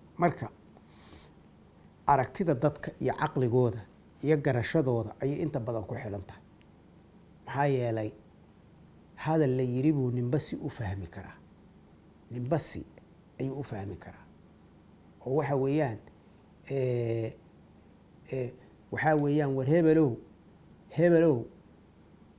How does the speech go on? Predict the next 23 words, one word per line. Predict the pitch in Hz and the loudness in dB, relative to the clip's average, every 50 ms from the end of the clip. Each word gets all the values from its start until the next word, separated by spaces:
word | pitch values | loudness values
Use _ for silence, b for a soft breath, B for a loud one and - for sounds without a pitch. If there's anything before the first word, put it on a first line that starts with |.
| - - - | -14 -2 2
dhaqanka | 185 180 151 - 165 143 113 - - 120 98 98 - - - - - - - - - - - - - 139 | 4 4 4 4 2 2 2 0 -4 -8 -8 -10 -14 -20 -20 -20 -20 -20 -20 -20 -20 -20 -20 -16 -8 -4
iyo | 135 139 143 | 0 0 0
waxyaabaha | 135 107 135 143 139 135 147 160 175 170 147 127 127 | 0 0 0 0 2 2 2 2 2 2 0 0 -2
aad | 120 - - | -4 -4 -2
ku | 190 185 | -2 -2
jirta | 147 131 143 - - - 180 - | 0 0 -2 -2 -2 -2 -4 -2
ee | - 151 135 - - | 0 -2 -2 -2 -2
xunxun | - 127 113 101 - 127 123 117 110 - - - - - - - - - - - - - - - - - - - - - - - | -4 -4 -4 -4 -4 -4 -4 -4 -4 -8 -12 -18 -20 -20 -20 -20 -20 -20 -20 -20 -20 -20 -20 -20 -20 -20 -20 -20 -20 -20 -18 -14
iska | - - - - 202 190 | -10 -6 2 6 6 6
daa | 143 123 143 123 110 98 - - - - - - - - - - - - | 6 6 2 0 0 -2 -8 -12 -18 -20 -20 -20 -20 -20 -20 -20 -10 -4
oo | 147 147 | -4 -4
ka | 139 - 196 202 | 2 6 6 8
waantow. | 190 170 156 143 135 127 - - 226 208 156 127 - - - - - - - - - - - - - - - - - - | 8 8 6 6 4 2 2 4 6 6 6 4 2 -8 -18 -20 -20 -20 -20 -20 -20 -20 -20 -20 -20 -20 -20 -20 -16 -10
Waxaa | - 117 143 160 151 | -6 0 2 2 2
la | 139 131 | 2 0
yiraahdaa | 120 120 123 123 120 117 120 123 120 | 0 -2 -2 -2 -4 -4 -4 -4 -4
diricna | 117 123 160 151 135 - 110 113 113 | -2 0 0 0 0 -2 -4 -4 -4
waa | 113 120 120 135 | -2 -2 -2 -2
u | 147 147 | -2 -2
ammaan, | 123 123 120 120 123 123 127 123 120 | -4 -4 -4 -4 -4 -4 -4 -4 -6
doqonna | 117 107 - 147 147 139 127 113 87 - - - - - - - - - - - - - - - - - | -8 -6 -4 -4 -2 -2 -2 -4 -8 -10 -14 -20 -20 -20 -20 -20 -20 -20 -20 -20 -20 -20 -20 -16 -8 -4
waa | 127 127 120 | -2 -2 0
u | 147 | -2